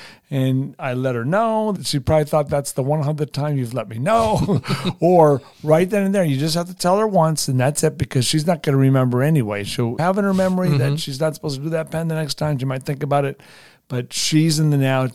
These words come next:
Speaker 1: They teach us how to be in the now. So dog words, just talking about dogs, and dogs teach us these, these lessons. The dogs are there to teach us these life lessons,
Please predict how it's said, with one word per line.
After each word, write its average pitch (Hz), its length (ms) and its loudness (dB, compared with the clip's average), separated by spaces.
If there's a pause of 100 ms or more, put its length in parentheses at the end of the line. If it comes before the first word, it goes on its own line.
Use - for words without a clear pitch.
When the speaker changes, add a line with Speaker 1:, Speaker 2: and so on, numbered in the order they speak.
Speaker 1:
They 143 200 2
teach 151 460 -8
us 123 160 -6
how 139 180 0
to 131 120 -4
be 139 320 -4
in 120 100 -2
the 127 80 2
now. 123 200 0
So 107 180 -10 (180)
dog 165 300 2
words, 107 340 -6 (360)
just 190 360 0
talking 160 460 -2
about 120 340 -2
dogs, 127 420 0 (280)
and 113 120 -4
dogs 139 380 0
teach - 380 -2
us 104 240 -4
these, 123 440 0
these 123 300 2
lessons. 131 320 2 (280)
The 117 100 -10
dogs 147 720 0
are 135 120 2
there 120 460 2
to - 160 -12 (100)
teach 240 400 -4
us 95 320 -4 (640)
these 180 520 -4
life 214 540 -6
lessons, 233 760 -2